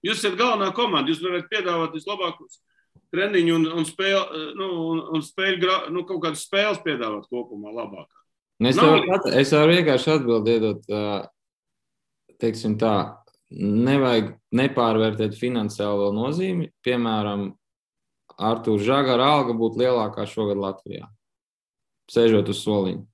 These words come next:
Speaker 2: Spānijā. Nu, tā ir apmēram
Speaker 1: Nu, labi,
Speaker 2: tā
Speaker 1: bet
Speaker 2: atšķirība. Artūra Kurucs
Speaker 1: Nu, bet tad ir
Speaker 2: Latvijas nezinu, bet visticamāk
Speaker 1: tas pat
Speaker 2: būtu lielākā Latvijā. Nu,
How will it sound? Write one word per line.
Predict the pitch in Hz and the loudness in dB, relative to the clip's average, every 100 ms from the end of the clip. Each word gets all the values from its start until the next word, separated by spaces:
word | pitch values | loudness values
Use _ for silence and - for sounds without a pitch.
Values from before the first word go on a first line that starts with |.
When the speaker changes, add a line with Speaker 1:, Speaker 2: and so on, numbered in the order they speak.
| _ _ _ _ - | _ _ _ _ -10
Speaker 2:
Spānijā. | - 104 104 101 90 - - _ | -2 0 2 0 -2 -6 -12 _
Nu, | - 143 | -4 0
tā | 156 | 2
ir | 143 | 2
apmēram | 139 143 147 131 | 2 2 4 4
Speaker 1:
Nu, | 113 | 4
labi, | - 120 | 4 4
Speaker 2:
tā | - | 0
Speaker 1:
bet | - | -4
Speaker 2:
atšķirība. | - 92 175 - _ _ _ _ - | -8 -10 -10 -14 _ _ _ _ 0
Artūra | 143 165 156 - | 2 6 6 8
Kurucs | 170 170 - | 6 8 6
Speaker 1:
Nu, | |
bet | 160 | 2
tad | 165 | 4
ir | 208 143 | 2 0
Speaker 2:
Latvijas | - 156 | 0 4
nezinu, | 185 185 160 143 | 6 6 6 4
bet | 143 147 | 4 2
visticamāk | 147 175 170 147 135 | 2 2 4 0 0
Speaker 1:
tas | |
pat | 135 143 | 0 -2
Speaker 2:
būtu | 151 | 0
lielākā | 165 156 123 123 127 | 2 2 2 0 -2
Latvijā. | 131 127 101 90 - _ _ _ - | -2 -4 -8 -8 -12 _ _ _ -8
Nu, | 117 | -2